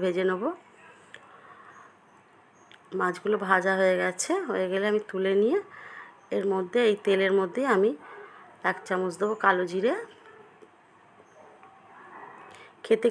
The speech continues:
খুব ভালো হয়, রেসিপিটা করে খেয়ে দেখবেন। এক চামচ কালো জিরে দিলাম, আবার কিছুটা আম বাটা দিয়ে দিলাম, আম পেস্ট দিলাম এটা। আম পেস্ট দেওয়ার পরে একটু নাড়াচাড়া করে একটু ভেজে ভেজে নেবো। এর মধ্যে আমি টমেটো দেবো আর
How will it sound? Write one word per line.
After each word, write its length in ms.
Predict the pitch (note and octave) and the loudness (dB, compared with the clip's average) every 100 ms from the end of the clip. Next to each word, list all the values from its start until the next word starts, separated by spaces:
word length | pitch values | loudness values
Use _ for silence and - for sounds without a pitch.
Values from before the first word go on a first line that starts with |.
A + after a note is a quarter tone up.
| A3 | 0
খুব 100 | A#3+ G3+ | -2 4
ভালো 160 | G3+ F#3+ | 4 6
হয়, 100 | F#3 F3+ | 4 2
রেসিপিটা 320 | F3+ G3+ G#3 G3 | -2 -2 0 2
করে 140 | G3 G3 | 0 0
খেয়ে 200 | G3 F#3+ F#3 | -2 0 -2
দেখবেন। 300 | F3+ A#3 E4 - - - - - - G3 | -4 -6 -8 -14 -20 -20 -20 -20 -10 -10
এক 80 | - | -4
চামচ 260 | G3+ G3 G3 - | -2 -2 -2 2
কালো 200 | F#3+ F#3 | 2 2
জিরে 180 | F#3+ G3 F#3 | 2 2 2
দিলাম, 200 | G3+ A#3 | 2 2
আবার 140 | A3+ G3+ - | 0 -2 -2
কিছুটা 280 | G#3 G#3 A3 F#3 | -4 2 6 6
আম 80 | F#3 F#3 | 6 2
বাটা 200 | F3+ F#3 | 2 2
দিয়ে 120 | E3+ E3 | 0 -2
দিলাম, 160 | F3 F#3+ | 2 4
আম 80 | F#3+ G3 | 4 4
পেস্ট 420 | G3 G3+ - - - - | 2 2 -4 -12 -8 -2
দিলাম 220 | E3+ D#3+ D#3 | 0 0 -2
এটা। 180 | - F3 - - - - - - - - - - - - G3+ C#4+ - - - - - - - - - | -8 -12 -16 -20 -20 -20 -20 -20 -20 -20 -20 -20 -20 -20 -20 -20 -20 -20 -20 -20 -20 -20 -20 -16 -8
আম 100 | G3 G3 | -6 -2
পেস্ট 260 | G#3 F#3+ - | -2 -2 0
দেওয়ার 220 | F#3+ F#3+ F#3+ | 2 2 2
পরে 140 | G3 A3 | 2 0
একটু 220 | G#3+ - A3+ | -4 0 4
নাড়াচাড়া 400 | G3+ G3 F#3+ G3 G3 | 6 4 2 -2 2
করে 120 | G#3+ G#3+ | 2 2
একটু 180 | G#3+ - G#3 | 0 -4 2
ভেজে 220 | G#3 G3 | 4 4
ভেজে 180 | G3 F#3+ G3+ | 4 4 2
নেবো। 140 | G3+ B3 | 4 2
এর 80 | F#3+ | 2
মধ্যে 200 | F#3 F3+ G3 | 0 0 2
আমি 100 | G3+ G3 | 2 4
টমেটো 340 | F3+ F3 F#3 F3+ | 2 2 2 0
দেবো 180 | F3+ A#3 F4 - - - - - - _ - _ | 0 -2 -4 -12 -20 -20 -20 -20 -20 _ -20 _
আর 140 | F#3 | -4